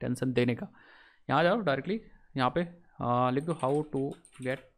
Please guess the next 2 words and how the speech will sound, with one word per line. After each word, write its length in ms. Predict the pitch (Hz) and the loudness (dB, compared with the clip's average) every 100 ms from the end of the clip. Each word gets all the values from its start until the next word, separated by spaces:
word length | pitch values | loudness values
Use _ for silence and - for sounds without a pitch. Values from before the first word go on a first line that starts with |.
| _ - - - - _ - | _ -20 -20 -20 -20 _ -20
serializable 2000 | - 135 135 - - 127 127 127 123 120 120 120 120 120 120 120 117 120 120 131 143 - | -8 -4 -2 -2 -4 -4 -4 -4 -2 -2 -2 -2 -4 -6 -10 -8 -4 -4 -4 -6 -6 -10
from 380 | - 120 117 131 | -8 -4 -4 -4